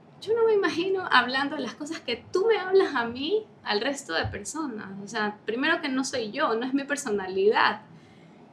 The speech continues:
Entonces, este, me dijo, "No, métete, no importa que no, que no seas profesora de yoga, pero es que yo veo algo en ti,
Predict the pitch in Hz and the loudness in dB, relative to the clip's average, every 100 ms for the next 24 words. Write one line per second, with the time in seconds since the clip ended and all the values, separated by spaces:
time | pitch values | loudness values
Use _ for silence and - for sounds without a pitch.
0 | - 208 208 208 214 214 240 226 214 - | -2 0 0 2 0 0 -8 -6 -6 -8
1 | - 196 190 185 185 185 - - - 220 | -4 -2 -2 -4 -8 -14 -18 -20 -14 -4
2 | 220 240 247 254 262 262 262 247 247 269 | -4 -4 -4 -2 0 0 -4 -4 -4 -2
3 | 277 269 254 226 240 320 349 349 381 370 | -2 -4 -6 -8 2 6 6 4 2 2
4 | 320 277 262 269 269 - 240 269 269 277 | 2 -2 -2 -2 -4 -6 -4 -2 -4 -8
5 | - 233 226 240 240 226 233 214 - 180 | -10 -10 -10 -4 -4 -2 -2 -2 -2 -6
6 | - - 226 240 247 262 269 269 262 262 | -12 -4 -2 0 0 2 2 6 6 6
7 | 262 262 262 262 254 254 | -2 -6 -4 -4 -4 -8